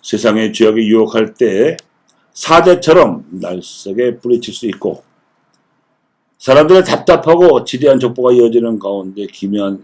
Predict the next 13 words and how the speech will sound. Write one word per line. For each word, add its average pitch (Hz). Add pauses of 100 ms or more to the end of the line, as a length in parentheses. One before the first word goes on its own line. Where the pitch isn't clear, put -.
섭리로 135
하느님께서 104
개입하셨듯이, 95 (680)
우리의 143
인생에서도 127 (760)
이를 98
지켜보고 113 (260)
언제 120
개입할지를 139
헤아리고 135
계신 107
하느님께 113
찬미드리며, 123